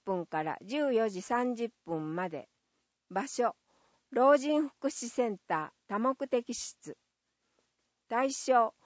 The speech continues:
区内在住六十歳以上の方で、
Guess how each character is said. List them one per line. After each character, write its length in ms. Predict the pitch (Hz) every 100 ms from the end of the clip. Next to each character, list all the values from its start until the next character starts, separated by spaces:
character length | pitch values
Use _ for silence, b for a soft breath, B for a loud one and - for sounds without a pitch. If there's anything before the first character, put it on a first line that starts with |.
| b b _ _
区 140 | 302
内 280 | 339 294 214
在 400 | 180 208 214 233
住 320 | 196 208 185
六 300 | 214 214 294
十 160 | 294 339
歳 420 | - 302 294 285
以 60 |
上 240 | 254 233 202
の 120 | 175
方 360 | - 170 175 160
で、 180 | 147